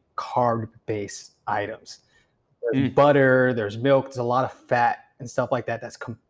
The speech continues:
Speaker 1: you know, that's combined with that to make that type of food. So it's not like,
Speaker 2: So true.
Speaker 1: "Oh, I'm just eating these carbs or these cakes and snacks." I'm like, "It's not only carbs, it's not only sugar <laughs> in there."
Speaker 2: Right,
Speaker 1: Yeah.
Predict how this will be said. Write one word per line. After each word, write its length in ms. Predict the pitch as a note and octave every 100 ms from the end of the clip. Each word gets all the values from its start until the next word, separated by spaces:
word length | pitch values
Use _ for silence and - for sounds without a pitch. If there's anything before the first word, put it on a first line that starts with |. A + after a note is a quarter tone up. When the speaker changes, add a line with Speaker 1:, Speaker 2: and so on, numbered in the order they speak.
| _ _ -
Speaker 1:
you 100 | B2
know, 200 | G#2+ - _ _ _ _ _ _
that's 180 | - B2+
combined 460 | - D3 D3+ D#3 C3+
with 160 | B2+
that 320 | A#2+ G#2+ - -
to 80 | A#2+
make 360 | A#2+ B2 - _
that 240 | G#2+ G2+ - _ _
type 200 | A#2 G#2+
of 120 | G2+
food. 360 | - A#2+ - _ _ - _ _
So 200 | - A2
it's 120 | G#2+
not 160 | A#2
like, 260 | A2+ G#2+ -
Speaker 2:
So 280 | - A2+ G2+
true. 280 | - G#2+ - _ _ _ -
Speaker 1:
"Oh, 140 | - A#2+
I'm 140 | A#2
just 140 | C3+ D#3
eating 200 | D3 C#3+
these 120 | C3
carbs 280 | - D#3 C#3
or 60 |
these 100 | C3+
cakes 340 | C3+ E3 D3+ -
and 100 | B2+
snacks." 320 | - D3 C#3+
I'm 60 | B2
like, 220 | G#2 _ _ _ _
"It's 120 | -
not 120 | C3+
only 220 | C3+ A2 - _ -
carbs, 260 | C3+ A2
it's 120 | - C#3
not 100 | D3
only 140 | D3
sugar 380 | - D#3 C#3 G#2 - -
<laughs> 260 | - - -
in 140 | C3
there." 300 | A2 G#2 G2+ _
Speaker 2:
Right, 260 | A2+ A#2 A#2
Speaker 1:
Yeah. 160 | A2+